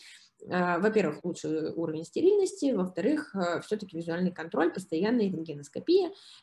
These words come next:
а, под которой мы с вами, а, увидим, как, э, имплантируются канюли, что они там, где надо, и что у нас работает всё правильно. А, вот. Следующий момент, да, м, к чему, м,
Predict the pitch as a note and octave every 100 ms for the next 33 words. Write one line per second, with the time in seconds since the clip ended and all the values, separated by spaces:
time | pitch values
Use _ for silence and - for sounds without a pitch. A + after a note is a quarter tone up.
0 | - F3+ F3+ E3+ D#3 D3 - - F#3+ D4+
1 | B3+ G#3+ B3+ - F3+ G#3 F3 D3 - E3
2 | D#3 D3+ E3+ F#3+ A#3+ D4+ E4+ - G3+ -
3 | - E3 - F#3+ F3 F#3 F3+ D#3+ D3+ -
4 | F3 C#4 D#4+ - D3+ D3+ - - D#3 F#3
5 | D4+ C#4+ F#3 E3+ - - F#3 F#3 F3 D#3
6 | G#3 F#3+ F#3 - D#3+ - _ _ - F3
7 | C3+ C#3 - - _ - - - - _
8 | _ _ _ _ _ _ - - - F3+
9 | F3 F3 E3+ G#3 F#3+ - - _ - -
10 | - - A#3 D4 A3 F#3 E3+ D#3+ C3 -
11 | - B2 B2+ - - - - F3+ E3+ E3
12 | F#3 - F#3+ D#3+ D3+ - _ _ F3 E3+
13 | E3+